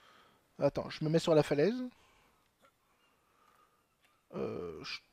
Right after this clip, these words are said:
te vois pas, moi. Je sais pas où t'es. Ah, mais si, t'es là !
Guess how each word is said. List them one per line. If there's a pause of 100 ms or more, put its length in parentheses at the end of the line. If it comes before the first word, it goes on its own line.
(160)
te
vois
pas,
moi. (120)
Je
sais
pas
où
t'es.
Ah,
mais
si,
t'es
là !